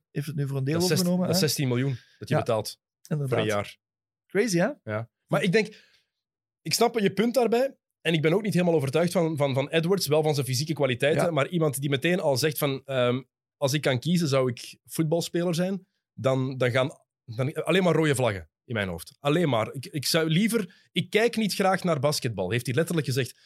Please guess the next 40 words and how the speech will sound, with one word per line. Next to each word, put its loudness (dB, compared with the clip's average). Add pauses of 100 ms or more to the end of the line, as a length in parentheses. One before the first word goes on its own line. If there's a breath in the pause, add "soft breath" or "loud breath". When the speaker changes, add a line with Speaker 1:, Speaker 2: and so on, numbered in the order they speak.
(140 soft breath)
Speaker 2:
Er 0
is 0
niks 2
zo 4
belangrijk 2
in -2
de 2
N -2
B -2
A. -2
Er, -12
ja, -10
wel, -6
er -14
zijn -8
dingen -6
wel 2
zo 0
belangrijk, 2
werkethiek -2
natuurlijk -2
en 0
zo, 0
maar -2 (160)
video 4
kijken 2
is 2
cruciaal 4
in -2
deze 0
tijden. 2
Speaker 1:
Ja. 0
Speaker 2:
Vroeger 4
was 2
het -2
al 2
zo. 0 (1200 loud breath)
Kobe 2
Bryant 2
bijvoorbeeld 2